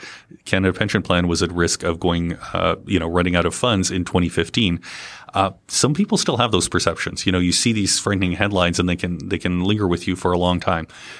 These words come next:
We have done some polling and seen some polling which suggests that, uh, the majority of Canadians either don't know or don't believe C P P is going to, uh, don't know if it's gonna be there for them or don't believe it's gonna be there for them.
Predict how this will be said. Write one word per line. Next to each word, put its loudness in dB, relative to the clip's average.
We 2
have 2
done 4
some 2
polling 2
and -4
seen 2
some -2
polling 2
which -4
suggests 2
that, 0
uh, 0
the 4
majority 2
of -2
Canadians 0
either 2
don't 0
know 2
or 2
don't 0
believe 2
C 0
P -12
P 0
is 0
going 0
to, -8
uh, 2
don't 2
know 4
if -4
it's -6
gonna 2
be 2
there 4
for 0
them 2
or 0
don't 2
believe 0
it's -8
gonna -4
be -4
there -2
for -2
them. -2